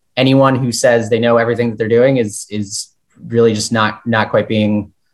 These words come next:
um, honest with themselves. So, uh, I'm, I, I, like anyone in, in startups, am not a finished product, and there's always more to learn. And, uh,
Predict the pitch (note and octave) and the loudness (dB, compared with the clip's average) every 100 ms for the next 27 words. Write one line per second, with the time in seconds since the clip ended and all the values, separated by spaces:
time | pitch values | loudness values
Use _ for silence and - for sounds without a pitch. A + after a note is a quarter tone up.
0 | _ - G#2 G#2+ G#2 A2+ A#2 A#2 A#2 C3 | _ -2 2 2 4 2 0 0 0 2
1 | A2 - - A2 G#2 G#2 _ _ _ _ | 0 0 -2 0 2 0 _ _ _ _
2 | G#2 G#2+ G#2+ G#2 G2 - _ _ - A#2 | -2 2 4 2 0 -6 _ _ -4 0
3 | B2 C3 C3+ C3+ _ - B2+ - _ - | 2 4 2 -2 _ -4 -4 -4 _ -2
4 | C3+ D3 D3 C#3+ C#3 D3 D3+ D3 B2 B2 | 2 4 4 4 4 4 2 0 -2 -2
5 | B2 A#2+ A2+ - B2 D3+ - - - _ | 0 -2 -4 -2 2 2 0 -10 -10 _
6 | B2+ B2 B2+ B2 C3 A#2 - A#2+ C#3+ - | 0 2 4 2 0 0 2 2 2 0
7 | A2+ G#2+ G#2+ A2 G#2+ A#2 G#2+ G#2 A2 A#2+ | -2 -2 -2 0 0 -2 -2 -2 -2 -2
8 | C3 - _ _ _ - G#2 G#2+ G#2+ G#2 | -4 -10 _ _ _ -4 0 2 2 2
9 | G#2+ G#2 G#2 G2 G#2 | 2 2 2 0 -2